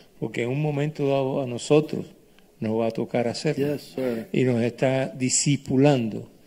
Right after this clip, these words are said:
Speaker 1: Es un entrenamiento, eh, tenso lo que pasa en esos cuatro días. Tenso en el evangelio, tenso en la hermandad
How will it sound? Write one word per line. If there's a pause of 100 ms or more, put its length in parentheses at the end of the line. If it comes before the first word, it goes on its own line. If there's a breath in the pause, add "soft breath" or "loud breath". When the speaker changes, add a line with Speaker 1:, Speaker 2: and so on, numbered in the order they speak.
(280 loud breath)
Speaker 1:
Es
un
entrenamiento, (920 soft breath)
eh, (840)
tenso (1400)
lo
que
pasa
en
esos
cuatro
días. (720 soft breath)
Tenso
en
el
evangelio, (380)
tenso (420 loud breath)
en
la
hermandad